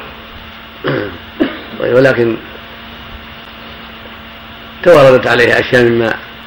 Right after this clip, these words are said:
يوثقها خصوم الدولة و-، والضعفاء ومن لا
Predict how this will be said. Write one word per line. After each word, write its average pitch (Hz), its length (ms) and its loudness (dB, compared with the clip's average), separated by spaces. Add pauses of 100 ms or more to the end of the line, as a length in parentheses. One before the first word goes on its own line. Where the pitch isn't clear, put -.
(520)
يوثقها 113 720 2 (1080)
خصوم 120 440 2
الدولة 110 480 0
و-، 101 160 -4 (1300)
والضعفاء 110 800 0 (320)
ومن 127 160 -2
لا 110 160 -2